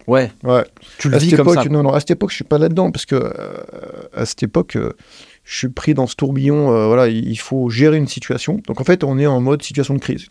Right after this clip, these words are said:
Speaker 2: Donc c'est surtout d'huile de coude à bosser, euh, tous les week-ends, à rentrer dans tous les dossiers, à revoir des, des sujets techniques que je maîtrise pas, hein.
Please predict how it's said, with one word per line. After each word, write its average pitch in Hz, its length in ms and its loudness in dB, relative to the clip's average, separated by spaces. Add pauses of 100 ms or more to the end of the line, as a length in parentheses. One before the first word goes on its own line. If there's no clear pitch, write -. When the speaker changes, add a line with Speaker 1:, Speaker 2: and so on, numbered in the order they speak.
(560)
Speaker 2:
Donc 135 220 -2
c'est 123 300 0
surtout 147 280 -2
d'huile 131 220 0
de 123 100 2
coude 160 300 0
à 120 100 4
bosser, 127 440 -2
euh, 123 220 0
tous - 180 -4
les 123 80 0
week-ends, 120 440 0
à 113 100 0
rentrer 113 360 -2
dans 117 140 -4
tous - 160 -6
les 123 80 0
dossiers, 127 340 -2
à 127 140 2
revoir 123 540 2
des, - 140 -6 (400)
des 117 100 -2
sujets 131 300 0
techniques - 440 -2
que 131 100 0
je 110 320 0
maîtrise 117 320 -2
pas, 92 140 -2
hein. 165 160 0